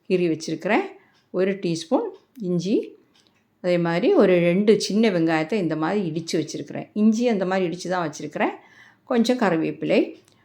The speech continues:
ஒரு நாலு டேபிள் ஸ்பூன் நிறைய தேங்காய் துருவினது எடுத்திருக்கிறேன். அதே மாதிரி இந்த குடம்புளி வந்து ஒரு மூணு எண்ணெய், மூணு பெருசா எடுத்து அதை நல்லா வாஷ் பண்ணிட்டு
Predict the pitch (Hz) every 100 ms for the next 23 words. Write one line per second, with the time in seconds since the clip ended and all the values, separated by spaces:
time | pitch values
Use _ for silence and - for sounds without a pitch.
0 | _ _ - 214 214 214 233 254 233 214
1 | 208 214 - 226 190 170 185 208 240 185
2 | 185 190 185 165 165 165 143 147 151 202
3 | 339 - - _ _ _ _ - - _
4 | _ - 208 180 170 247 330 - - 185
5 | 202 208 262 240 175 151 165 403 - -
6 | - - - _ - 190 185 180 175 185
7 | 214 202 180 - 180 190 175 180 226 226
8 | 214 190 175 190 190 185 214 170 165 -
9 | 359 247 170 156 151 156 156 175 226 220
10 | 165 175 - 185 160 151 240